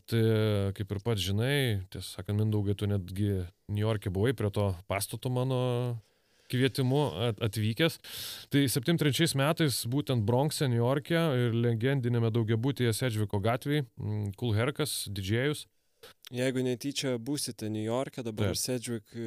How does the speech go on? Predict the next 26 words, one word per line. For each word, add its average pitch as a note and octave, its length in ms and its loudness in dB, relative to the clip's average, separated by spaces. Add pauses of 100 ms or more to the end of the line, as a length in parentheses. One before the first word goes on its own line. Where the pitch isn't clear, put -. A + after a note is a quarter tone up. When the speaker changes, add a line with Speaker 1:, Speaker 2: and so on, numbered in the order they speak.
Speaker 2:
Street B2+ 420 -6
vadinasi A#2+ 560 -4
Riverside. A2 880 -2
Speaker 1:
Taip, F#2 200 0
neseniai G#2+ 340 2
Speaker 2:
Ir, G2+ 40 -2
Speaker 1:
pakeista. F#2+ 440 -8
Speaker 2:
bet A2 180 -8
tas - 260 -4
vienas B2 360 -4
pastatas B2+ 580 -6
turi B2 240 -8
senąjį G#2+ 480 -4
pavadinimą. G2+ 640 -10 (220)
Speaker 1:
Taip, A2+ 340 2
aukštas, A#2+ 420 -2
aukštas, A2 540 -4
e, G#2 180 -2
tas - 380 -8 (100)
project A#2 400 2
stiliaus, G#2 640 -2
e, G2 260 -2
daugiabutis. G#2+ 640 0
Ir G#2 160 -2 (760)
pirmi F3 300 6
vakarėliai B2 880 2